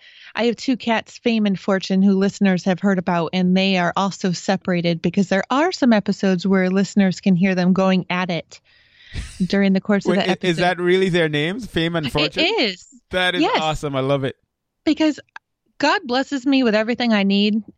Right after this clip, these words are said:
Speaker 1: and I really don't need fame and fortune besides in the form of feline, so I decided I would get it that way, if in no other way.
Speaker 2: <laughs> I love it. I love it.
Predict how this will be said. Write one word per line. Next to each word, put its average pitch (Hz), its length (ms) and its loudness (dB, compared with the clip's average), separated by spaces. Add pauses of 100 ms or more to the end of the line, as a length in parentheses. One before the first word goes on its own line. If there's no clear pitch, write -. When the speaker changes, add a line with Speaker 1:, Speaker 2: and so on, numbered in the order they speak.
(100)
Speaker 1:
and 240 140 -2
I 233 80 -2
really 269 300 -2
don't 233 260 -2
need 220 320 2 (160)
fame 226 260 0
and 220 120 0
fortune 226 520 0
besides 196 600 -2
in 202 160 2
the 196 80 2
form 202 260 0
of 185 80 0
feline, 208 480 2
so 208 160 0
I 185 80 2
decided 185 400 -2
I 185 100 0
would 175 140 -2
get 180 160 -2
it 170 140 -2
that 180 180 -2
way, 180 240 0
if 180 180 -4 (280)
in 190 180 0
no 180 220 0
other 175 260 -4
way. 175 300 -4
Speaker 2:
<laughs> - 40 -18
I 185 140 -4
love 135 320 -4
it. 113 80 -2
I 110 80 -2
love 110 220 0
it. - 120 -4